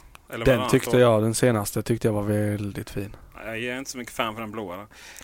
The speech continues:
Speaker 2: Jag tyckte
Speaker 1: Eh,
Speaker 2: den är jättesnygg.
Speaker 1: i vilket fall som helst så, eh, vi, vi kommer ju faktiskt prata lite mer Vol-, <laughs> Volvo, eh, vi har liksom spelat in ett avsnitt där vi inte pratar Volvo då, det var väl Star Wars. Eh, men vi, vi kom faktiskt in mer på det sen, eh, så vi, vi kan, eh,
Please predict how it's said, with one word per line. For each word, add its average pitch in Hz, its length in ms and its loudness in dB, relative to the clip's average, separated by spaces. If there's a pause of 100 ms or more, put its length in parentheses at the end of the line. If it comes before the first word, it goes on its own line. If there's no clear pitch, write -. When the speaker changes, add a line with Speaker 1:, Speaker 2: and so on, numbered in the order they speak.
(140)
Speaker 2:
Jag 143 140 -2
tyckte 123 240 0
Speaker 1:
Eh, 107 60 0
Speaker 2:
den 104 80 -2
är 107 40 -2
jättesnygg. 110 640 -6 (880)
Speaker 1:
i 135 100 -8
vilket 147 220 -4
fall 139 120 6
som 123 140 -4
helst 123 300 0
så, 107 380 0
eh, 104 60 -2
vi, 113 280 -4
vi 107 120 -6
kommer 101 300 -6
ju 113 220 -8 (300)
faktiskt - 420 -6
prata 113 260 -2
lite 98 220 -8
mer 120 140 -4
Vol-, 120 160 -2 (180)
<laughs> 165 180 0
Volvo, 127 600 -2 (100)
eh, 117 60 -10 (560)
vi 113 80 -2
har 123 60 0
liksom 135 180 -2
spelat 143 220 -2
in 123 140 0 (100)
ett 110 140 -2
avsnitt 113 320 -4
där 107 80 -2
vi 107 100 -8
inte 113 280 -10
pratar 107 200 -6
Volvo 98 260 -6
då, 85 260 -6
det 98 100 -6
var 107 120 -4
väl 95 100 -8
Star 90 240 -4
Wars. 78 280 -10
Eh, 95 420 -4
men 101 220 -8
vi, 104 180 -6
vi 95 160 -14
kom 110 140 -16
faktiskt 139 200 -12
in 107 120 -12
mer 87 120 -6
på - 120 -10
det 104 100 -4
sen, 95 260 -8
eh, 92 240 -6
så 98 140 -10
vi, 98 120 -8
vi 92 160 -14
kan, 101 180 -8
eh, 60 720 -14